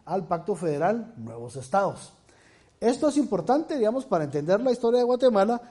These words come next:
porque es la razón por la cual el estado de los Altos, Quetzaltenango, trató de constituirse en estado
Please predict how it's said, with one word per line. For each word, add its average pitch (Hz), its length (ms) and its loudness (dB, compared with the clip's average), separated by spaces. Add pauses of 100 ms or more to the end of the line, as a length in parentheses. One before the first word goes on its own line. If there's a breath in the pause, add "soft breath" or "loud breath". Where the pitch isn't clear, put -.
(120)
porque 156 260 -4
es 202 40 -4
la 220 120 0
razón 214 380 -4
por 220 160 -4
la 233 100 -4
cual 226 360 -2
el 151 140 -4
estado 180 380 0
de 214 60 0
los 214 180 -2
Altos, 185 500 -2
Quetzaltenango, 147 760 -4 (200 loud breath)
trató 170 420 0
de 202 100 2
constituirse 165 720 -6
en 160 80 -4
estado 175 500 -4